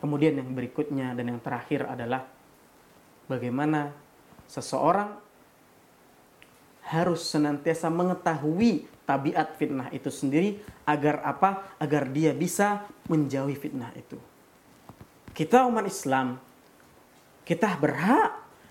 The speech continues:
dan sudah seharusnya kita mengetahui kemaksiatan, mengetahui keburukan,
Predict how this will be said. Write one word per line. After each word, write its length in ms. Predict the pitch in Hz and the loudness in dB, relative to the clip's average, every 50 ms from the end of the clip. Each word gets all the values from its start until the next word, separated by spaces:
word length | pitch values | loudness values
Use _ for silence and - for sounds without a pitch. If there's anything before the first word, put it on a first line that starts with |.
| - - | 0 2
dan 140 | 170 185 | 2 4
sudah 240 | 180 220 196 185 185 | 4 4 4 4 2
seharusnya 640 | - 190 180 180 208 277 359 370 - 330 302 302 285 | 2 2 2 2 4 2 2 2 4 6 6 6 6
kita 300 | - 254 240 - 247 240 | 4 2 4 4 4 4
mengetahui 840 | 233 220 202 190 180 - - 170 160 165 202 247 254 196 - - - | 4 2 2 2 2 4 4 4 4 4 4 4 2 2 0 -4 0
kemaksiatan, 720 | - 160 160 151 - - - 151 135 123 - - 120 113 107 - - - - - - - - | 2 4 4 2 2 -4 -6 -6 -6 -6 -6 -6 -10 -10 -12 -14 -20 -20 -20 -20 -20 -6 2
mengetahui 580 | 175 190 214 226 220 226 208 208 254 302 277 - | 4 6 6 6 6 4 4 6 6 6 4 4
keburukan, 560 | - 180 156 160 185 190 185 - 156 127 123 | 2 2 2 4 4 4 4 2 0 0 -2